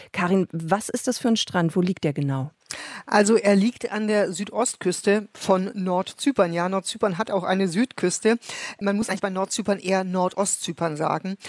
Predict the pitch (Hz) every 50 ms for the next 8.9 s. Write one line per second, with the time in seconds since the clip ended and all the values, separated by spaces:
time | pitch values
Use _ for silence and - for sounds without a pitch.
0 | - - 254 208 - - - 214 214 - - 220 254 269 262 277 247 - 240 -
1 | - 233 - 247 226 220 240 233 220 196 208 202 208 196 196 185 185 180 208 233
2 | 226 - 220 214 208 202 196 196 185 185 185 185 - 190 180 - - 214 196 202
3 | 330 220 165 147 156 208 240 - - - - - 196 185 - 208 196 - 185 156
4 | 175 - - 175 160 190 190 196 214 208 - - 226 - - 202 190 175 175 -
5 | - 190 170 160 170 180 - - 208 - - 190 175 175 170 - - - 208 175
6 | 196 190 175 175 170 180 170 175 175 180 185 196 202 202 185 180 175 180 - -
7 | - - - - - - 170 175 185 180 190 196 190 185 180 175 170 170 - -
8 | 180 170 - 190 175 156 - - 160 143 151 175 214 262 - - -